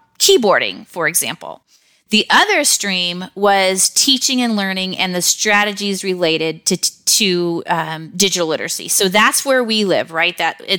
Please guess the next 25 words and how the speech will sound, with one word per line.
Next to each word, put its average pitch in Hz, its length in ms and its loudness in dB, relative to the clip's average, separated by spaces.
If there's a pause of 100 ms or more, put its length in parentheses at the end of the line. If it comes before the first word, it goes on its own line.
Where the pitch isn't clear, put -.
teaching 214 420 0
and 185 80 -8
learning 175 300 -4
connections. 156 640 -6 (340)
So - 140 2
in 233 80 4
other 226 240 2
words, 196 500 0 (220)
we 214 220 2
don't 277 180 2
live 269 140 2
in 254 100 -2
the 226 80 0
tech - 400 -4
space. 175 560 -2 (380)
We 254 240 4
live 226 320 0
in 190 420 -2
the 208 100 0
space 190 540 0
where, 175 460 0 (360)
um, 175 300 -10
students 262 480 0
are 202 220 2 (340)
assessing, 247 920 0